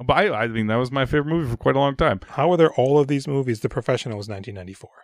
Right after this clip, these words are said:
Speaker 1: Okay.
Speaker 2: By the way.
Speaker 1: Beautiful Girls must have been right around then, too, because I think I, I actually saw it in Minneapolis with my sister when I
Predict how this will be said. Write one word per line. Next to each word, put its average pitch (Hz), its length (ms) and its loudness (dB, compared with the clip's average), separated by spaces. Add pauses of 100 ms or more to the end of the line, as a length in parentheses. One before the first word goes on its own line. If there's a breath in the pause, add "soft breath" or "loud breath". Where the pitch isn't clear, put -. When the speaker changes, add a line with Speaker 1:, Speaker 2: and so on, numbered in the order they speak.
(140)
Speaker 1:
Okay. - 340 -4
Speaker 2:
By 92 120 -6
the 87 100 -10
way. 85 60 -12 (100)
Speaker 1:
Beautiful 143 260 0
Girls 139 300 0
must 95 160 -4
have 92 80 -8
been 95 100 -2
right 90 140 0
around 92 200 -2
then, 85 120 -6
too, 113 260 0
because 87 280 -4
I 95 100 0
think 117 240 -4
I, 117 140 -4
I 120 140 -6
actually 143 260 -6
saw 147 340 -2
it - 80 -6
in 101 160 -6
Minneapolis 101 760 -4
with 92 220 -6
my 92 140 -4
sister 87 500 -6
when 76 140 -10
I 80 120 -10